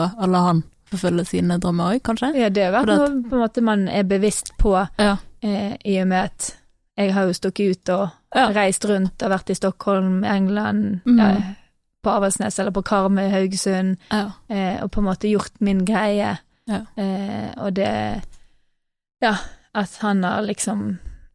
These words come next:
Speaker 2: ja,
Speaker 1: Ja.
Speaker 2: respektert det og
Speaker 1: Ja.
Speaker 2: ikke hatt noen problemer med det.
Speaker 1: Nei, det digget vel han, han visste jo ikke om han ble sammen.
Speaker 2: <laughs> Ja da,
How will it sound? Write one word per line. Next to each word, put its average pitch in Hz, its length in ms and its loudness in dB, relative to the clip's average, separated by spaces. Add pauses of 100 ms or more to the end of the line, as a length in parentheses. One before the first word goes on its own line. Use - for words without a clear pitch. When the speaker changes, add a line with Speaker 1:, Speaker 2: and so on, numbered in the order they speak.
(100)
Speaker 2:
ja, - 160 -8 (240)
Speaker 1:
Ja. 220 80 -2
Speaker 2:
respektert 202 720 0
det 208 160 2
og 202 380 2
Speaker 1:
Ja. 214 280 0 (100)
Speaker 2:
ikke 208 220 0
hatt 208 140 -2
noen 196 120 0
problemer 196 520 2
med 185 160 0
det. 196 200 -2 (160)
Speaker 1:
Nei, 214 100 2
det 214 200 4
digget 190 340 2
vel 202 160 4
han, 190 200 4
han 196 120 4
visste 196 300 2
jo - 20 4
ikke 214 140 6 (140)
om 254 60 6
han 269 120 6
ble 269 180 6
sammen. 240 440 6
Speaker 2:
<laughs> 277 1040 4
Ja 214 200 4
da, 214 160 2